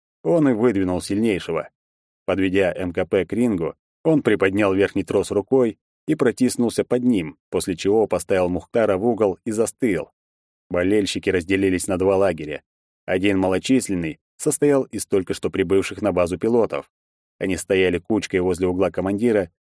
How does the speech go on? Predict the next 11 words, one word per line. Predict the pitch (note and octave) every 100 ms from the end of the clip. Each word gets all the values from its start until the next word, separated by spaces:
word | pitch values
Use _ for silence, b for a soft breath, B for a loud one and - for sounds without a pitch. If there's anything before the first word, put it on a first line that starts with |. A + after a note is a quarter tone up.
| -
и |
почти | C#3+ B2+ - A#2
никак | A2 G2 F#2+ G2
не | G#2
отреагировали | F2+ F2 F2 F2 F#2 F#2 F2+
на | F2
его | F2
появление. | E2+ G2 A2 A#2 F#2 D2+ C#2 _ _ _ _ _ _
Большая | F2 F#2 A2 - G#2
часть | A2+ F#2
болельщиков | E2 G2 G2 E2+ F2 E2